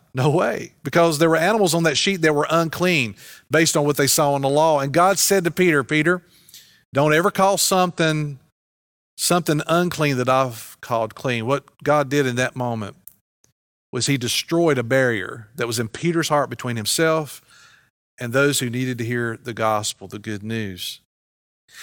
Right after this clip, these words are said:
Peter was confronted with a prejudice that was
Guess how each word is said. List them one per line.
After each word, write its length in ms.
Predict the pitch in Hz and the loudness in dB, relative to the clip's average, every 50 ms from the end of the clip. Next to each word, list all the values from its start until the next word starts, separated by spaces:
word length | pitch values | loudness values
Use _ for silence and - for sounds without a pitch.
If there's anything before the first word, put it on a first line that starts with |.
| - - _ _ - 156 - _ _ _ - | -20 -20 _ _ -20 -20 -20 _ _ _ 2
Peter 240 | 180 220 233 240 | 4 4 6 6
was 140 | 220 190 175 | 6 4 4
confronted 640 | - - 175 156 - - 185 202 214 196 170 151 143 | 2 0 0 0 0 2 2 2 4 4 2 2 4
with 400 | 151 151 151 147 139 - - - - | 4 4 4 4 2 -4 -6 -2 0
a 100 | 147 139 | 0 0
prejudice 760 | - - - - 185 202 202 180 139 120 90 - 101 - - | -2 -4 -4 0 2 2 2 2 0 -4 -8 -6 -4 -4 -2
that 220 | - 139 131 127 | 0 0 0 0
was 460 | 127 127 127 127 107 - - - - | 0 -2 -4 -4 -4 -4 -6 -6 -8